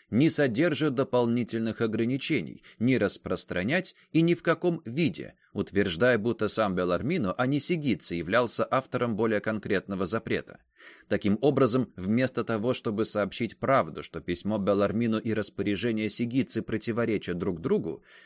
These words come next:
резюме создавало впечатление, что это взаимодополняющие документы. Почему в резюме было столько предубежденности против Галилея?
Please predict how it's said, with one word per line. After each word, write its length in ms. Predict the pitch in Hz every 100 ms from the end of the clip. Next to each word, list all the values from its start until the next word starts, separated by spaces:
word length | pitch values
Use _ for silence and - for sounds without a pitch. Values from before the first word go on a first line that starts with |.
| _
резюме 440 | - 120 110 165 226
создавало 540 | 117 101 92 98 85
впечатление, 720 | - 80 - - 76 76 107 160
что 180 | -
это 240 | 80 110 110 _ _ _
взаимодополняющие 1120 | 87 107 110 104 113 135 156 185 117 - 73
документы. 600 | 80 - 73 60 - - - _ _ _ _ _ -
Почему 460 | 147 - 226 180
в 80 | 87
резюме 460 | 92 92 92 190 208 - _
было 300 | 95 185 156
столько 420 | - 180 175 160
предубежденности 960 | - 143 139 113 95 85 151 151 139 139
против 420 | - 110 101 92
Галилея? 560 | 95 113 113 71 57